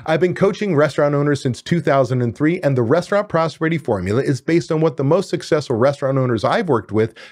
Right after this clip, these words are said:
do on a daily basis to achieve their success.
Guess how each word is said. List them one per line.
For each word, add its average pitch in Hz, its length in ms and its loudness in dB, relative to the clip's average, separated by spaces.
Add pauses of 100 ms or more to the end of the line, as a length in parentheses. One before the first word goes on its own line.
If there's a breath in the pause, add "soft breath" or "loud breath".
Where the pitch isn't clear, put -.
(120)
do 165 140 4
on 156 80 2
a 151 80 0
daily 139 400 -2
basis 107 400 -2
to 139 160 0
achieve 110 320 -2
their 92 100 -2
success. 85 600 -8